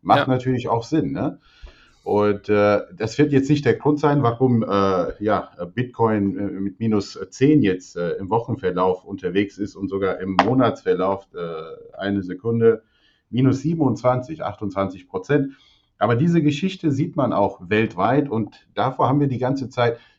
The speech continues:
Speaker 1: wa-, was heißt wir? Also ich zumindest hab immer gesagt, das Thema Regulierung, äh,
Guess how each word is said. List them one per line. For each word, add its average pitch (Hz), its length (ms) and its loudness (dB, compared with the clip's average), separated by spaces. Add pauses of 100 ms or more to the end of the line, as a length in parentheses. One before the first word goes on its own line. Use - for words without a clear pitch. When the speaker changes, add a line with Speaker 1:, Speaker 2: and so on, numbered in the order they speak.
(100)
Speaker 1:
wa-, 107 400 -2
was 120 200 -2
heißt 131 260 2
wir? 151 220 6
Also 98 160 2
ich 131 260 -6
zumindest 131 460 0
hab - 240 -4
immer 117 180 0
gesagt, 104 400 0
das 98 80 -16
Thema 113 300 2
Regulierung, 123 920 -2
äh, 104 240 -2